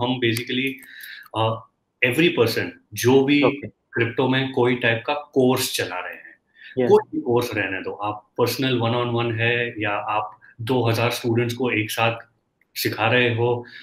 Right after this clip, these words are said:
Speaker 1: आप
Speaker 2: Yes।
Speaker 1: blockchain की प्रोग्रामिंग सिखा रहे हो या आप cryptocurrency का technical analysis सिखा रहे हो,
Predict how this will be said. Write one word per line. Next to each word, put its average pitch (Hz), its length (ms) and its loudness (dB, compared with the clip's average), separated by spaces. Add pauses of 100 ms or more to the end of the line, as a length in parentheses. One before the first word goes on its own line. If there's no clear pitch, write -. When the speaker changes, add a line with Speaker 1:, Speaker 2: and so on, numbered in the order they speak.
(320)
Speaker 1:
आप 110 160 -2
Speaker 2:
Yes। 131 60 2
Speaker 1:
blockchain 127 560 2
की 127 120 -2
प्रोग्रामिंग 113 540 -2
सिखा 120 280 -4
रहे 127 180 4
हो 127 320 0
या 127 220 -2
आप 117 240 -4
cryptocurrency 117 640 -4
का 117 120 -2
technical 117 480 -4
analysis 123 540 -2
सिखा 113 180 -4
रहे 120 220 2
हो, 123 320 -2